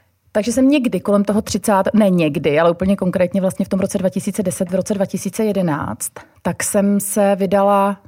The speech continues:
na takovou tu solo dráhu toho svého mikrobiznisu a podnikání a, eh, to mělo tehdy název coaching.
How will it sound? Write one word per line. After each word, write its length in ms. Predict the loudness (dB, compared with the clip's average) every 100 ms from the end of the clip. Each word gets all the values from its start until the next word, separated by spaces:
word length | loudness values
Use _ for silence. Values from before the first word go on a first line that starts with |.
| -20 _
na 80 | -4
takovou 280 | -2 -2 -4
tu 120 | -2
solo 760 | -2 2 4 6 4 2 2 -2
dráhu 720 | -2 0 2 0 0 -2 -2
toho 340 | -4 -2 -2 -4 -10 -12
svého 420 | -2 2 4 6
mikrobiznisu 920 | 6 4 2 0 0 0 0 0 0 -2
a 60 |
podnikání 840 | -2 -2 -2 0 -2 -2 -2 -4 -4
a, 640 | -2 0 0 0 0 -2 -4 -2
eh, 320 | -2 0 -2
to 100 | 0
mělo 200 | 2 2
tehdy 240 | 2 0 0
název 320 | 0 0 -4
coaching. 600 | -6 -6 -6 -6 -6 -8